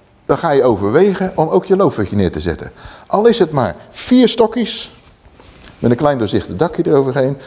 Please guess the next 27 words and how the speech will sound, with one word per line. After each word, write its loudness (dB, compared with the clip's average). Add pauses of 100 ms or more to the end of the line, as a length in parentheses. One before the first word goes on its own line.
(140)
Twee 0
stoeltjes, 0
ga -2
je 0
samen 0
met 0
je -2
vrouw 2
erin -2
zitten. -4 (460)
Tafeltje -4
erbij, 2
dan -4
kun -2
je 2
daar 0
eten. -2 (1800)
Het 0
gaat 2
erom 2
dat 4
je -2
het 2
principe 2 (340)
uit 0
gaat -4
voeren. 2